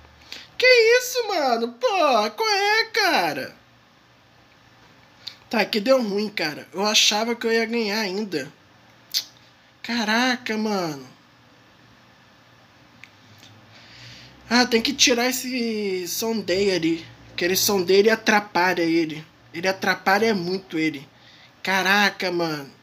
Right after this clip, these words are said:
Muito difícil fazer Monotap Rock aqui. Não é possível que eu, que eu não vou ganhar dessa vez, né, cara? Pelo amor de Deus.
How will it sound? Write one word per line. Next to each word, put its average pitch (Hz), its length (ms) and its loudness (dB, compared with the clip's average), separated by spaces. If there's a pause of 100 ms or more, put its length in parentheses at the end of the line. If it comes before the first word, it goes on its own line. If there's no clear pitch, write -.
(160)
Muito 262 300 -2
difícil 233 420 -4
fazer 185 220 -2
Monotap 180 500 -4
Rock 165 320 -4
aqui. 143 280 -8
Não 208 120 -12
é 247 120 0
possível 262 640 0
que 262 100 0
eu, 247 380 6
que 240 60 -2
eu 233 80 2
não 247 120 2
vou 226 180 2
ganhar 233 220 2
dessa 220 360 -2
vez, 170 360 -2
né, 175 180 -4
cara? 135 320 -10 (760)
Pelo 277 200 4
amor 277 200 4
de 294 100 -2
Deus. 180 600 -4